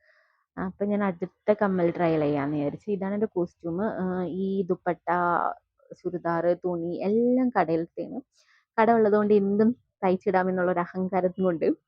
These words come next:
ഞാനിപ്പോൾ കുറേ ഡ്രസ്സ് എനിക്കുണ്ട്. അങ്ങനെ ഞാനത് റെഡിയായി. മുടി ഞാൻ അഴിച്ചിട്ടുള്ളൂ, പക്ഷെ അഴിച്ചിടണമെന്ന് എനിക്ക് പിന്നെ തോന്നി കേട്ടോ, കാരണം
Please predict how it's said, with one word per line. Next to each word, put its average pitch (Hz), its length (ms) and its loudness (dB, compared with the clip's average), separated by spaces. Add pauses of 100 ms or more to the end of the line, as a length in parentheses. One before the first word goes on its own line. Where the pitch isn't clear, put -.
(160)
ഞാനിപ്പോൾ 196 360 -4
കുറേ - 280 0 (240)
ഡ്രസ്സ് 220 280 6
എനിക്കുണ്ട്. 185 340 4 (840)
അങ്ങനെ 196 260 -2
ഞാനത് 208 420 0 (360)
റെഡിയായി. 185 580 2 (840)
മുടി 190 220 0
ഞാൻ 214 120 2
അഴിച്ചിട്ടുള്ളൂ, 190 600 2
പക്ഷെ 196 220 4
അഴിച്ചിടണമെന്ന് 196 640 2
എനിക്ക് 190 180 -4
പിന്നെ 175 280 0
തോന്നി 170 240 0
കേട്ടോ, 165 220 0
കാരണം 175 240 -2